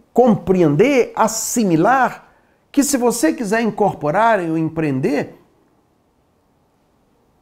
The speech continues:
você será um prestador de serviço. Porque quem vai arcar com as despesas são os condôminos,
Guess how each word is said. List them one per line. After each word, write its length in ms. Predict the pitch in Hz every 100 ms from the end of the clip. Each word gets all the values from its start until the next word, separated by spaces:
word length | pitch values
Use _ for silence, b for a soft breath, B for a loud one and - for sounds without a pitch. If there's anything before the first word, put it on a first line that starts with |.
| _ -
você 440 | 190 277 277 254 254
será 340 | - 285 233
um 120 | 262
prestador 880 | - 254 262 254 - 285 262 247 269
de 120 | 233
serviço. 920 | - 285 277 202 285 - - - - _ _ _ _ _ _ _ _ _ _ -
Porque 280 | 254 247 285
quem 220 | 294 277
vai 140 | 262
arcar 500 | 262 - - 240 277
com 80 | 254
as 120 | 196
despesas 1040 | 156 160 - - 240 285 151 - - - - _ b b b _ _ _ _ _ _ _
são 600 | - - - 240 285 302 - -
os 300 | 247 285 -
condôminos, 1300 | - 220 262 247 202 240 233 151 - - - -